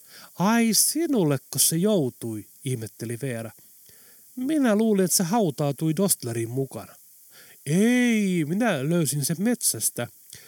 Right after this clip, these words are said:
Teston varmaan pudotti sen paetessaan." "Ajattelin, että tästä saatte hyvän muiston seikkailusta." "No, kiitosta vaan", lausui Late kiitoksen ja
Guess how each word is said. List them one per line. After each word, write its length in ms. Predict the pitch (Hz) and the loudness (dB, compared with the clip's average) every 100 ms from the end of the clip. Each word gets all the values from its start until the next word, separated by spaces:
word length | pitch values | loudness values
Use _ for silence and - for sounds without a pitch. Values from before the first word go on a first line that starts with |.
| - - - | -20 -12 0
Teston 440 | 147 127 139 120 | 2 2 0 0
varmaan 400 | 147 160 131 123 - | 2 2 2 -2 0
pudotti 420 | 190 147 - 113 | 2 2 0 -4
sen 160 | 120 110 | -4 0
paetessaan." 800 | 156 120 107 104 - - - - - - - - - - - - | 0 0 -2 -2 0 -2 -8 -20 -20 -20 -20 -20 -20 -20 -16 -4
"Ajattelin, 500 | 302 247 - 226 214 | -2 -2 -2 -2 0
että 260 | 208 - 190 - - | -2 -2 -4 -6 -4
tästä 360 | 190 185 - | 0 0 -2
saatte 500 | 113 196 180 - 156 - - - | -4 -2 -2 -2 -6 -6 -8 0
hyvän 340 | 214 170 120 | 2 2 0
muiston 420 | 175 202 - - | 2 2 0 -4
seikkailusta." 840 | 120 214 147 - 98 - - - - - - - - - - - - | -2 0 0 -6 -12 -8 -6 -6 -6 -20 -20 -20 -20 -20 -20 -20 -6
"No, 260 | 202 240 120 - - - - - | 0 0 0 -8 -20 -20 -20 -18
kiitosta 560 | - 254 175 147 - 214 | -4 2 2 2 0 0
vaan", 320 | 220 147 113 - | 2 2 -2 -8
lausui 440 | 113 127 123 147 139 | -6 -4 -2 0 0
Late 280 | 165 135 | 0 -2
kiitoksen 580 | - 185 147 127 - 135 | -2 -2 -2 -2 0 0
ja 120 | 143 | -2